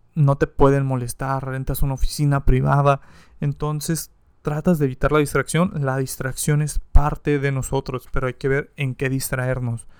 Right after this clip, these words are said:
cómo distraernos. Las distracciones en las redes sociales son quizá las más perjudiciales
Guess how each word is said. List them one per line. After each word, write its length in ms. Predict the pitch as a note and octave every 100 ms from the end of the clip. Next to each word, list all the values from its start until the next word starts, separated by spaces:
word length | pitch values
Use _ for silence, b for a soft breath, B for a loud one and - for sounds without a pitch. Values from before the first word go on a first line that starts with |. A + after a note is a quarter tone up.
| b b b
cómo 280 | C#3+ C3+ C3+
distraernos. 760 | B2+ - C3 C3 B2+ B2 - - b b b -
Las 180 | C3+ B2+
distracciones 640 | B2+ C#3+ - C#3 D3+ D3
en 140 | D3
las 380 | C3+ C3 - -
redes 260 | C#3+ C#3+ C#3+
sociales 680 | - - D3+ C#3+ C3+ C#3+ - b b b b
son 340 | - C3+ C#3 -
quizá 320 | C#3+ - D3
las 300 | C#3+ C3 -
más 400 | C#3+ C3+ C#3+ D3
perjudiciales 920 | - D3 C#3+ C3 B2 D3+ C#3 C#3+ -